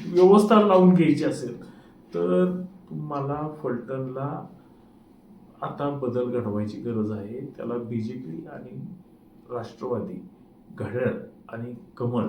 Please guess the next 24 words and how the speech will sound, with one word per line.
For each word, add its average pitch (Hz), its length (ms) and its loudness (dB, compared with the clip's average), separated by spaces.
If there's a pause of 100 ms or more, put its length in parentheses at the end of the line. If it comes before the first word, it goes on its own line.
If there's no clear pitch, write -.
(580)
ह्यांच्या 123 340 -2
जोडीला 123 460 -2
तुम्हाला 113 380 -6
मतदान 110 320 -6
करण्याची 113 480 -4
गरज 104 320 -8
आहे. 98 280 -12 (600)
आता 135 300 -4
आमचे 147 280 -2
नेते 143 360 -2
मंडळी 127 540 -4 (540)
खासदार 123 280 -4
रणजित 120 320 -2
सिंह 120 240 -4
नाईक 110 240 -2
निंबाळकर 104 560 -4
असतील, 104 280 -12 (160)
प्रल्हाद 113 300 -4 (260)
साळुंखे 107 380 -4
पाटील 104 380 -6
असतील, 98 400 -10 (300)
शिवरूप 120 440 0
राजे 113 260 0
असतील, - 460 -4